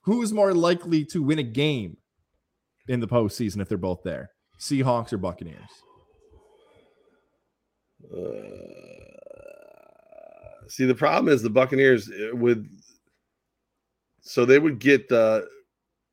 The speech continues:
Speaker 2: if the season ended today, they would get the highest ranked wild card. Is that?
Speaker 1: Yep. So they would get potentially the Cowboys.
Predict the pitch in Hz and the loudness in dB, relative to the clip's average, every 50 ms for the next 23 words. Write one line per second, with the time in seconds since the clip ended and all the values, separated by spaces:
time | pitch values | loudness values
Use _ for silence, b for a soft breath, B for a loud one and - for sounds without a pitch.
0 | _ _ _ _ _ _ - 123 110 - 120 - - 156 151 151 151 151 147 135 | _ _ _ _ _ _ -4 -4 -4 -6 -8 -10 -6 -4 -2 0 2 2 2 2
1 | 127 - 131 123 110 110 110 110 110 113 - 107 98 107 113 110 107 - - 113 | 2 2 2 2 4 4 2 2 2 0 -2 -4 -2 0 0 0 0 0 -2 -2
2 | 107 101 98 107 107 113 120 117 131 131 131 135 131 - _ _ _ _ _ _ | -2 0 0 0 0 0 0 0 0 0 0 -2 -4 -10 _ _ _ _ _ _
3 | - 120 90 107 113 110 110 - - _ _ _ _ _ _ _ _ - 123 113 | -18 -10 -4 0 0 0 0 -2 -8 _ _ _ _ _ _ _ _ -12 -8 -4
4 | 113 123 127 - - - - 131 120 123 123 123 120 113 131 127 117 - 123 110 | -4 -4 -4 -6 -8 -6 -4 -2 0 2 2 0 0 0 -2 -2 -2 -4 -8 -10
5 | - 135 127 123 120 - - 123 117 120 113 107 104 - - - 113 117 120 127 | -8 -6 -6 -6 -8 -6 -4 -2 -2 -2 -2 -4 -8 -8 -8 -6 -2 -2 0 0
6 | 127 131 127 127 123 120 123 120 120 120 117 - - - - | 2 2 2 2 2 2 0 -2 -2 -4 -6 -8 -12 -16 -18